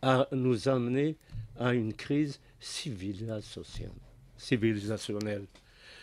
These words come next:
C'est ceci pour, euh, expliquer toute la complexité.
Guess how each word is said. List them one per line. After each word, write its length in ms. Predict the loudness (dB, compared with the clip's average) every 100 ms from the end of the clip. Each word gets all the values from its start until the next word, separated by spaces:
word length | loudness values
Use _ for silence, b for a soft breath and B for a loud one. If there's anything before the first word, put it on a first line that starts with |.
| B B
C'est 260 | 4 4 4
ceci 480 | 4 6 6 2 2
pour, 380 | 6 8 8 6
euh, 200 | 6 6 6
expliquer 480 | 4 2 -6 -2 -2
toute 240 | -4 -2
la 100 | -4
complexité. 800 | -2 -4 -2 -4 -4 -8 -6